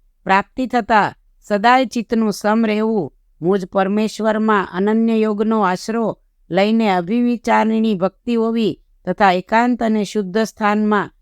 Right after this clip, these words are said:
રહેવાનો સ્વભાવ હોવો અને વિષયાસક્ત માણસોના સમુદાયમાં પ્રીતિ ન હોવી તથા આધ્યાત્મ જ્ઞાનમાં નિત્ય સ્થિત રહેવું અને તત્વજ્ઞાન વડે જેનું પ્રતિપાદન કરવામાં આવ્યું છે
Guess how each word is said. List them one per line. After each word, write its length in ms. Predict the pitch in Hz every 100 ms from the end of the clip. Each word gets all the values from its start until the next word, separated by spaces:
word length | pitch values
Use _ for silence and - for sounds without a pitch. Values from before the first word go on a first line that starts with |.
| _ -
રહેવાનો 460 | 175 202 214 214 190
સ્વભાવ 500 | 180 170 180 220 226
હોવો 480 | 220 226 220 156 - _ -
અને 200 | 185 185
વિષયાસક્ત 800 | 190 - 233 226 214 214 - -
માણસોના 640 | 190 185 190 - 220 214 208
સમુદાયમાં 800 | 190 180 202 214 220 214 170 - _ _ -
પ્રીતિ 360 | 196 190 240
ન 100 | 233
હોવી 560 | 233 214 226 226 165 - _ _ 170
તથા 220 | 180 202
આધ્યાત્મ 640 | 185 165 202 220 - 220
જ્ઞાનમાં 640 | 202 208 208 208 202 185 - _ _ 147
નિત્ય 480 | 190 196 - 240
સ્થિત 400 | 214 - 226 226 - _ _ -
રહેવું 500 | 175 208 233 202 170
અને 180 | 196 196
તત્વજ્ઞાન 720 | 190 - 233 233 233 226 220
વડે 260 | 214 202 151 - _ _
જેનું 260 | 170 190 196
પ્રતિપાદન 760 | 196 196 233 220 220 214 220 202
કરવામાં 540 | 202 202 202 202 185
આવ્યું 280 | 190 214 226
છે 380 | 247 220 156